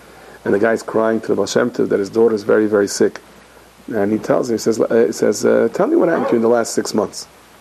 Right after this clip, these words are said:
He says, "No, no, Mom, my daughter's very sick, but tell me what happened to you in the last six months." So the guy says a story that he did this tremendous business deal, and he was riding with his personal wagon driver, and it was late at night, and the wagon driver took him through a shortcut through the woods. In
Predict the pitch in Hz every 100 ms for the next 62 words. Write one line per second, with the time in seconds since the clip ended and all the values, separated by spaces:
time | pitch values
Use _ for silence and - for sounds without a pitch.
0 | - - - - 170 196 175 143 170 175
1 | 135 156 151 120 147 139 - 151 127 -
2 | 202 190 - - - 165 139 131 147 -
3 | 131 - 123 95 - - - - - -
4 | - - - - - 160 196 208 147 113
5 | - 214 220 185 135 117 120 113 101 -
6 | - 113 110 98 90 220 185 175 - 147
7 | 131 113 101 104 98 117 143 135 117 101
8 | 101 - 104 - 117 147 180 165 156 147
9 | 131 120 113 - - - - 104 104 107
10 | 107 156 170 156 135 101 113 120 113 110
11 | 110 107 101 - 104 98 - 110 - 175
12 | - 131 - 113 156 180 147